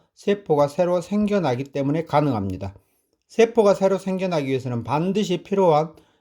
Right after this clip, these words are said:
영양물질이 아미노산이고 아미노산이 뭉쳐서 단백질이 되는 겁니다. 엄청나게 필요한 이 단백질의 원료를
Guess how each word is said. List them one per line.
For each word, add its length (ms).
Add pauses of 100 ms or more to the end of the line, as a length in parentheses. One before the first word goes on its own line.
(140)
영양물질이 800
아미노산이고 1000
아미노산이 640
뭉쳐서 680
단백질이 560
되는 280
겁니다. 420 (1000)
엄청나게 600
필요한 420
이 160
단백질의 840 (1600)
원료를 720